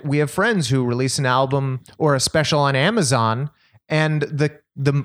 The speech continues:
consumer market goes, "Mm, is it on Netflix? 'Cause I watch Netflix." And you go, "It's gonna be the same special no matter where you <laughs> watch it." And they just go, "Nah, not my platform." And we're sitting here, all of us are going, "Well, how the fuck do I compete?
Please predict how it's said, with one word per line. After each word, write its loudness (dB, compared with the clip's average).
consumer 2
market 0
goes, 0
"Mm, 0
is 0
it 0
on 0
Netflix? -2
'Cause -4
I 2
watch 0
Netflix." -6
And 0
you 0
go, 2
"It's -4
gonna 0
be 0
the 0
same 0
special -2
no -4
matter 2
where 2
you -2
<laughs> 0
watch 0
it." -2
And 0
they 2
just 0
go, 0
"Nah, 0
not -2
my 0
platform." -4
And 2
we're 2
sitting 2
here, 4
all 2
of -2
us -4
are -2
going, 0
"Well, 2
how 0
the -4
fuck -6
do 0
I 2
compete? -4